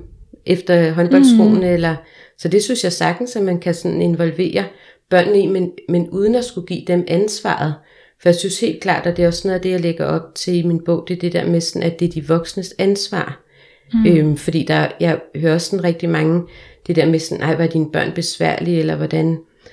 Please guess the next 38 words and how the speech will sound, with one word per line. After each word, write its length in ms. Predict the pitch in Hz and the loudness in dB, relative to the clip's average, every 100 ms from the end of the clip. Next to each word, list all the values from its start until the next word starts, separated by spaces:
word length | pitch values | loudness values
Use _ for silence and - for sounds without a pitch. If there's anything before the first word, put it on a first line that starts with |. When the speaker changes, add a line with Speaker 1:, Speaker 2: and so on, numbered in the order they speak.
| - - | -20 -4
Speaker 1:
alle 140 | 160 165 | 0 0
sådan 160 | 165 180 | 0 -2
nogle 120 | 170 | 0
ting?" 300 | - 170 156 | 0 0 2
Men 220 | 165 156 - - - | 2 2 -4 -12 -4
altså 240 | 165 - - - | -4 -4 -10 -4
det 120 | 185 | 0
der 120 | 180 | 2
med 140 | 170 165 | 2 0
sådan, 320 | - 156 160 156 - _ _ - - - - - - _ _ _ _ _ _ - | 0 -2 -2 -6 -20 _ _ -18 -18 -18 -20 -20 -20 _ _ _ _ _ _ 0
det, 340 | 202 202 - - | 2 2 0 -2
det, 140 | 208 - _ - | -2 -4 _ 2
det, 280 | 208 202 202 - _ _ - - - | 4 4 2 -6 _ _ -20 -4 2
det 100 | 214 | 6
er 40 | 180 | 6
jeg 80 | 156 | 4
ikke 160 | 170 | 0
så 140 | - 180 | -4 -2
vild 200 | 170 - | -2 0
med 160 | 165 | -2
det 140 | 165 160 | 0 0
der 160 | 151 | 2
med 100 | 160 | 0
sådan, 220 | 156 170 156 | 0 0 2
jeg, 140 | 143 - | 0 0
jeg 80 | 151 | 2
er 80 | |
med 180 | 151 170 | 4 2
på, 80 | 226 | 2
at 60 | 160 | 0
man 100 | 143 | 0
sagtens 300 | 156 147 139 | -2 -4 -6
skal 140 | 151 | -2
have 140 | 165 | 0
følelsen 440 | 175 196 165 - 156 | 0 0 0 0 -2
om, 140 | 131 | -2
at 60 | 147 | 0
hans 300 | 151 156 - | 0 -2 -6